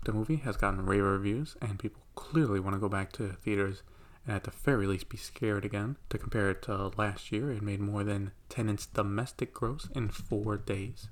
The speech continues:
Now, obviously, we need to see how its legs hold, but it should easily hit one hundred million domestic and is a surefire hit for Paramount.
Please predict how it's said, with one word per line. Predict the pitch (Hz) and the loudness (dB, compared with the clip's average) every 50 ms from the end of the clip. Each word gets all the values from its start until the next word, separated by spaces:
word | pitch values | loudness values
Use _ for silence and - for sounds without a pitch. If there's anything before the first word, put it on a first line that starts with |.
| - | -2
Now, | - 107 95 98 | 2 4 4 6
obviously, | 95 104 - - 151 175 202 - | 4 2 2 0 0 -2 0 0
we | 117 107 | 0 0
need | 101 101 95 | 2 0 0
to | - | -2
see | - - 107 | -4 -4 -2
how | 95 104 98 92 | -2 -2 -2 -2
its | 95 - - | -4 -2 -2
legs | 101 98 95 - - | -2 -2 -2 -4 -6
hold, | - - - 110 95 95 104 95 - - | -8 0 2 2 4 4 2 0 -2 -2
but | - 104 | -4 -4
it | - - | -2 -4
should | - - - - - - | -6 -8 -8 -12 -6 -2
easily | 175 185 185 170 151 139 135 127 117 | 0 2 4 4 2 2 2 0 0
hit | 110 - - 127 107 - - - | -2 -2 -2 -4 -4 -4 -6 -2
one | 110 113 107 98 | 0 0 0 0
hundred | 110 110 - 120 110 | 0 -2 -2 0 0
million | 110 107 107 107 101 | 0 0 0 0 0
domestic | 101 101 107 117 110 - - 113 - - - - - - - - - - | 0 0 0 -2 -2 -2 -4 -4 -4 -6 -10 -16 -18 -20 -20 -20 -10 -4
and | - 127 | -4 -2
is | 117 - | -2 -2
a | 127 | -2
surefire | 123 - - - 139 131 135 131 - - - 104 101 101 101 | -4 -2 0 0 2 2 2 -2 0 2 4 4 4 4 0
hit | 98 - 104 101 - | -2 -6 -10 -12 -2
for | - 110 - | 0 0 0
Paramount. | - - 120 113 110 104 95 92 92 - | 0 -2 -2 -2 0 -2 -2 -4 -6 -8